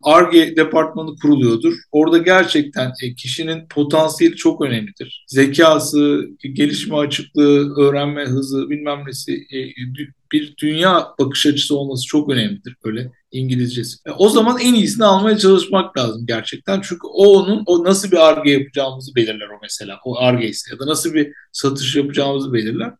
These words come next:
Ama biz açıkçası, e, yeni bir yer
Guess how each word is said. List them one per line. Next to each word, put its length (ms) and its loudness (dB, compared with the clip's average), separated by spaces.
Ama 460 0
biz 220 -2
açıkçası, 800 0
e, 60 -2
yeni 380 4
bir 60 2
yer 180 6